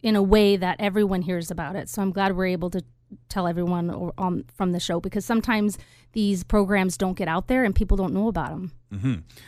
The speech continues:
Speaker 2: And something like that, yeah, good to get that message out for people so that they can start, you know, looking, because now they've got a couple months to start finding a place.
Speaker 1: Exactly, and there's, this old program is only gonna last a few years,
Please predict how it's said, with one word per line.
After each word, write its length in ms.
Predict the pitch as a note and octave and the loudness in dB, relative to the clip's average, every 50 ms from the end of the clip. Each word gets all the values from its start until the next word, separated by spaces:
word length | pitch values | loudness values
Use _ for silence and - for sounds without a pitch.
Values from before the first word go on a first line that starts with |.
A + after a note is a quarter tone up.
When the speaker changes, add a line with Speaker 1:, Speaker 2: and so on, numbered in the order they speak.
| - - - | -20 -14 -12
Speaker 2:
And 140 | G#2 G2 | -10 -8
something 260 | - - A2+ G2+ A#2 G#2+ | -8 -10 -10 -10 -10 -8
like 220 | F#2+ F#2 F2 - | -8 -8 -8 -4
that, 240 | G#2+ G#2+ G#2+ F#2+ F2 | -2 -2 -2 -2 -4
yeah, 200 | A2 G#2+ F2+ E2+ G2 | -4 -6 -6 -6 -6
good 180 | - A2+ G2+ | -6 -6 -6
to 60 | F#2 | -4
get 140 | G2+ G2+ F#2 | -6 -8 -6
that 220 | - F#2 E2+ E2+ - | -6 -6 -6 -6 -6
message 320 | G2 F#2+ - - E2 - | -6 -4 -4 -6 -6 -6
out 200 | G2 F#2+ F2+ - | -6 -6 -6 -8
for 80 | - F2 | -14 -14
people 320 | E2+ - F2+ - - E2+ | -12 -12 -12 -12 -12 -12
so 100 | - - | -10 -10
that 140 | E2+ E2 - | -10 -10 -12
they 100 | - F2+ | -12 -14
can 140 | - F#2+ F2+ | -10 -10 -8
start, 320 | - - F#2 E2 - - | -6 -6 -6 -6 -4 -4
you 80 | C#3 A#2 | -4 -2
know, 100 | G#2+ B2+ | -2 -2
looking, 300 | C#3 E3+ G3 - A3+ G3 | -2 -2 -2 -2 -2 -2
because 240 | A2+ G#2 A2 G#2 | -2 -2 -2 -2
now 180 | G2 G2+ G#2 A#2+ | 0 -2 -2 -2
they've 140 | A2+ A2+ A2 | -2 0 0
got 100 | A#2 A2+ | 0 -2
a 60 | A2+ | -2
couple 200 | - C3 A#2 A2+ | -2 -4 -4 -2
months 260 | A2+ A2+ A#2+ B2 - - | -2 -2 -2 -2 -4 -6
to 60 | - | -2
start 260 | - C3 A#2+ G2+ - | -2 0 -2 0 0
finding 260 | A#2+ A#2+ B2 B2 A#2+ | 0 0 0 0 0
a 60 | A2+ | -2
place. 440 | G2+ - B2 C3 E3 F#3+ F#3 - - - - - - | -4 -4 -4 -4 -2 -2 -4 -6 -6 -10 -16 -18 -16
Speaker 1:
Exactly, 520 | - G#3 - A3+ A3+ C4 D4+ D4 B3 G#3+ G3 | -14 -2 4 6 8 8 6 6 4 4 4
and 140 | G3 G3 | 4 4
there's, 240 | G#3 G#3+ G#3 G3+ G#3 | 4 2 2 2 0
this 160 | G#3+ D4 A#3+ | 0 0 4
old 160 | B3 C4 C4 - | 4 4 4 6
program 340 | - B3+ D#4+ - F4 C4+ | 4 4 4 4 2 2
is 140 | A3 G3 F3+ | 2 2 0
only 260 | - G3+ A3 B3 C#4+ | 0 0 2 2 2
gonna 220 | C#4+ C4+ A#3+ A3 G3 | 2 0 -2 -2 -2
last 300 | F#3+ F3+ G#3+ B3 - - | -2 -2 -2 -4 -4 -8
a 40 | F#3+ | -10
few 200 | - G#3+ G#3 G3+ | -8 -6 -4 -4
years, 520 | F#3 F#3 A3 G#3+ F3+ E3 - F3 F3+ - | -2 -2 -2 -2 -2 -2 -4 -6 -8 -6